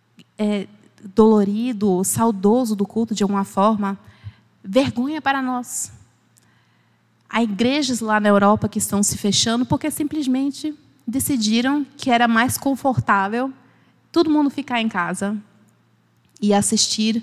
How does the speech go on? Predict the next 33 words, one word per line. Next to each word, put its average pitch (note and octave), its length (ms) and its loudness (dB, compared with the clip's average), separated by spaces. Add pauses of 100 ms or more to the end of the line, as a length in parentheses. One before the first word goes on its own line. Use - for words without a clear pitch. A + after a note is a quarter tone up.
(180)
o G#3+ 120 2
culto G#3+ 460 -2
online. F3+ 640 -4 (1500)
Esse G#3 260 0
desprezo, A#3 640 2
essa G#3 160 0
negligência A3+ 800 0
pela G3+ 200 -2
comunhão A3 760 0 (140)
dos G3+ 180 -4
santos, F#3 460 -2
como A3 300 0
é G3+ 160 2
pela G3+ 220 0
ordenança F#3+ 480 0
de F#3 120 -6
Deus, E3 320 -6
nós F#3 220 -2
nos F3 120 -4
congregarmos. E3+ 840 -4 (1300)
Então, A#3+ 380 2
esse C4 280 2
é C4+ 40 0
um B3 40 2
momento A#3 380 0
em A3 40 -2
particular G3 680 0
que G#3+ 260 -4
isso A3+ 200 0
deveria G3 360 0
realmente G3 480 0
nos F#3+ 140 -2
incomodar. F#3 680 -4